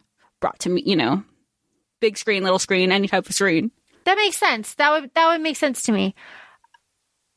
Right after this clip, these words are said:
Speaker 2: And if that's the case, then I commend her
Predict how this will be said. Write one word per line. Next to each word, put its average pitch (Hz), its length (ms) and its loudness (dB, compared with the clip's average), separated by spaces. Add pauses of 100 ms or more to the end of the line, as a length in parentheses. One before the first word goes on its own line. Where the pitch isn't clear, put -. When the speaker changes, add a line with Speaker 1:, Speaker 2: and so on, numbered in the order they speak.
(320)
Speaker 2:
And 262 500 0 (100)
if 254 160 0
that's 233 220 -2
the 233 60 -6
case, 262 560 0 (100)
then 240 300 -2
I 226 220 0
commend 320 560 0
her 220 460 -2